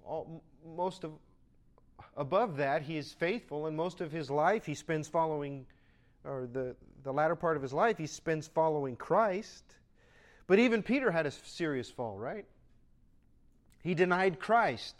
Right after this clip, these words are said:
not once, not twice, but three times. Vehemently, he denied him. But yet he was repentant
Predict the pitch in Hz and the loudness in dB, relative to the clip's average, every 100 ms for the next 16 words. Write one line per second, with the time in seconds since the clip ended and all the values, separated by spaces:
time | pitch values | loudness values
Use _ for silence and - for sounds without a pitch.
0 | - 151 196 175 180 190 180 190 - 160 | -8 -2 0 2 0 0 -2 -4 0 0
1 | 156 - 147 139 - 175 175 160 - 160 | 0 -2 -2 -2 -4 -4 -2 -4 -8 -8
2 | 117 92 87 90 - _ _ _ _ _ | -8 -12 -18 -20 -20 _ _ _ _ _
3 | _ - 156 - 220 202 147 127 107 95 | _ -6 -6 0 0 2 -2 -6 -8 -8
4 | 131 123 127 117 110 107 98 95 110 - | -10 -8 -6 -4 -6 -8 -12 -14 -20 -20
5 | _ _ _ _ _ _ _ _ _ _ | _ _ _ _ _ _ _ _ _ _
6 | _ _ _ - 127 127 131 127 143 127 | _ _ _ -6 -4 -2 -4 -6 -8 -8
7 | 120 117 110 120 120 - 143 143 143 | -6 -8 -8 -10 -10 -8 -8 -8 -10